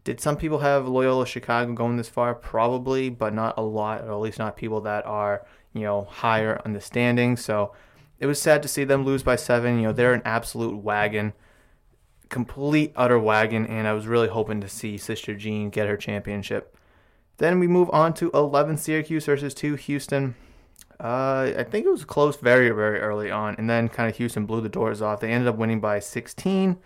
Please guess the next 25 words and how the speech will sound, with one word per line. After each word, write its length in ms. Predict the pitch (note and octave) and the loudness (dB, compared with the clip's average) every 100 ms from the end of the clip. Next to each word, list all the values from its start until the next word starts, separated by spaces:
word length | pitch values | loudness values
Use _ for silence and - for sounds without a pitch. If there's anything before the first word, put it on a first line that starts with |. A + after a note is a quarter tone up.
| - - - _ - | -16 -20 -20 _ -4
and 380 | C3 C3+ C3+ B2 | -2 0 0 2
that 260 | B2+ A#2+ | 0 0
Cinderella 420 | - B2+ A#2+ A#2+ | -2 0 2 0
story 300 | A#2 A#2+ A2+ | 0 0 -2
for 140 | A2 A#2 | -2 -6
Syracuse 500 | - A2+ A2 A2 - | -4 -4 -4 -8 -6
ends 440 | A#2 A2 A2 G#2+ - | -4 -2 -4 -6 -8
in 280 | A#2+ A#2 A2 | -2 0 0
the 100 | - | -4
Sweet 260 | - G#2+ | -10 -10
Sixteen. 600 | - A2+ - - A2 G#2+ - - _ _ _ _ | -8 -10 -8 -4 -2 -2 -6 -18 _ _ _ _
Houston 380 | _ F3 F3+ F3+ | _ -4 -2 -4
is 180 | D#3+ C#3+ | -2 0
an 80 | C#3 | 0
absolute 600 | A#2 A#2+ B2 - A#2 A#2 | 2 0 0 -6 -6 -6
powerhouse. 880 | - - - A#2 A2 - - G2+ - | -8 -8 0 2 2 -2 -6 -6 -6
They 120 | A2+ | -6
can 120 | A2 A2 | -4 -2
play 180 | A2+ | -2
defense, 500 | G#2+ B2 B2+ C3 C3 | -2 -4 -2 0 0
they 140 | - G#2+ | -2 -4
can 300 | G#2 G#2 G2+ | -4 -6 -6
score 420 | - A#2 A#2+ A#2 - | -2 2 2 0 -4
at 180 | G#2 | -4
will, 480 | G#2+ A2 A#2+ B2 A#2+ | -4 0 4 4 2